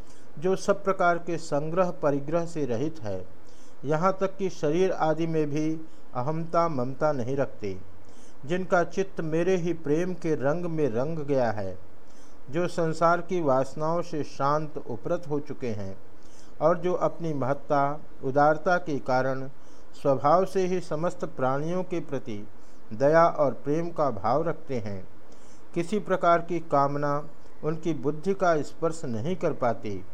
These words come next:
उन्हें मेरे जिस परमानंद स्वरूप का अनुभव होता है, उसे और कोई नहीं जान सकता,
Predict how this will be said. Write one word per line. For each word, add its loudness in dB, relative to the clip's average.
उन्हें 2
मेरे 2
जिस 2
परमानंद 2
स्वरूप 0
का 2
अनुभव 0
होता 0
है, -2
उसे 0
और 4
कोई 0
नहीं -2
जान 0
सकता, -4